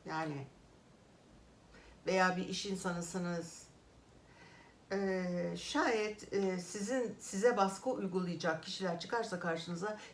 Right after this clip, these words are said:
hiç ehemmiyet vermeyin. Sadece kendi ve, e, kendinizi düşünün, kendi menfaatlerinizi düşünün. Yani pragmatik davranmanız gereken bir ay.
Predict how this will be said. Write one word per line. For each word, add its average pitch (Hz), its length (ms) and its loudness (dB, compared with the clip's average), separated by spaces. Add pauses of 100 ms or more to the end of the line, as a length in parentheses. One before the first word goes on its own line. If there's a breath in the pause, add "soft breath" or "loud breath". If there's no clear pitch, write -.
hiç 254 180 -6
ehemmiyet 202 540 0
vermeyin. 214 680 2 (300 loud breath)
Sadece 277 680 8
kendi 240 720 4 (360 loud breath)
ve, 208 100 4
e, 208 340 4
kendinizi 233 840 2
düşünün, 165 460 -2
kendi 226 380 0
menfaatlerinizi 220 960 2
düşünün. 160 360 -2 (300 loud breath)
Yani 240 360 6 (120)
pragmatik 226 720 4
davranmanız 196 720 6
gereken 202 540 2
bir 175 280 4
ay. 127 100 4